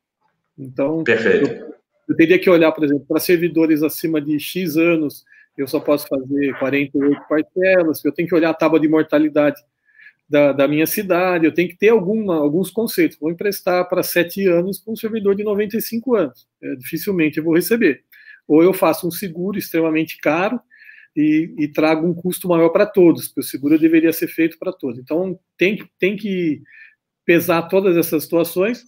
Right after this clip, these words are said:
Speaker 1: mas você pode fazer estruturas em lei, preservando cada vez mais o servidor e os recursos que eles tão, que tão depositando junto com as prefeituras pra criar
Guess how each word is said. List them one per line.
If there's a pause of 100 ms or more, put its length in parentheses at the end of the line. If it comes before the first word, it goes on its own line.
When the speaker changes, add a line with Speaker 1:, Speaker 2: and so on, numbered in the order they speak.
Speaker 1:
mas
você
pode
fazer
estruturas
em
lei, (460)
preservando
cada
vez
mais
o
servidor
e
os
recursos (100)
que
eles
tão,
que
tão
depositando
junto
com
as
prefeituras
pra
criar